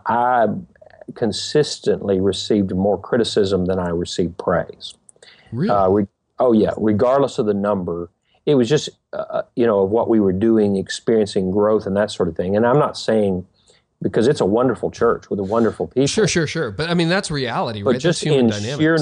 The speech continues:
Speaker 1: number of feedback, I would receive two criticisms for every one praise. You know,
Speaker 2: Wow.
Speaker 1: it's just the way it was.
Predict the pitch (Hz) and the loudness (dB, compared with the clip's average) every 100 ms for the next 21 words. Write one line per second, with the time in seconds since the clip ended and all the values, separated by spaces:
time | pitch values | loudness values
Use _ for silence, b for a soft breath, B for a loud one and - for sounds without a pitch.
0 | 131 131 143 123 104 95 92 - 165 185 | 2 2 2 4 2 2 -6 0 2 4
1 | 139 101 85 80 - - - _ _ _ | 2 0 -2 -4 -8 -12 -18 _ _ _
2 | _ _ _ _ _ _ - 110 120 110 | _ _ _ _ _ _ -4 0 2 4
3 | 107 101 131 110 98 87 _ _ _ _ | 2 2 2 4 2 -2 _ _ _ _
4 | _ _ - 175 175 160 123 151 127 120 | _ _ -4 2 4 4 2 0 2 4
5 | 110 104 95 92 110 98 90 95 95 87 | 4 4 0 0 2 2 2 2 0 -2
6 | - 85 - - - _ - 95 90 90 | -4 -8 -8 -18 -20 _ -2 0 0 -2
7 | 82 73 127 120 - - 95 92 85 104 | -6 -2 0 0 -2 -4 -2 -2 -2 -2
8 | 120 - - | 0 -2 -6